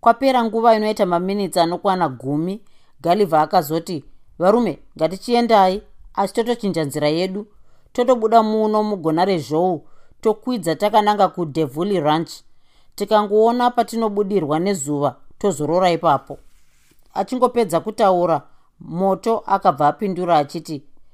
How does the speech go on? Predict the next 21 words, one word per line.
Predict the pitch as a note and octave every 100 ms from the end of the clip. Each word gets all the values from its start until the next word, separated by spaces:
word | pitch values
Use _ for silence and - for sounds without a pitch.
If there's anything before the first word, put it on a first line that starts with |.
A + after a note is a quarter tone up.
| - - -
"Asi | A3+ -
mukoma, | C#4+ C4+ A#3+ A3+ D#3
zvingadii | D#3+ C4+ C4 G3+ A#3+ G#3
kuti | G#3+ - G3 F#3+ F3+ - - -
ndiregedzere | D#3+ G3+ A3+ E3+ C3+ D#3 D#3
bhuzi | D3+ B2+ A#2+ D#3+ D3+ C#3+
rimwe | D#3+ G3+ F#3+
chete | F#3 D#3 D#3+
zvaro? | - B2+ C3+ _ _ _ -
Ndanyatsoona | F3 G3+ A3+ B3+ C4 G#3 G#3+ A3
panga | G#3 G3+ F#3
pachibva | G3 F#3 - D3+ C#3+
moto, | E3+ F#3 E3+ F3 E3 - - -
zvokuti | D#3 E3+ G#3 A3+
ndinogona | F#3 A3 G3 E3 D3+
kurova | D3 D#3+ D#3 G3+ A3+ A3+
ipo | G#3+ G#3 F#3+
chaipo | E3+ F3+ E3+ F3+ F#3 C#3+ _ -
ndichiparadza | D#3 F#3 - G#3+ F#3 C#3+ C#3
muvengi | C#3 D#3+ F3
wose." | E3 D3 C#3+ E3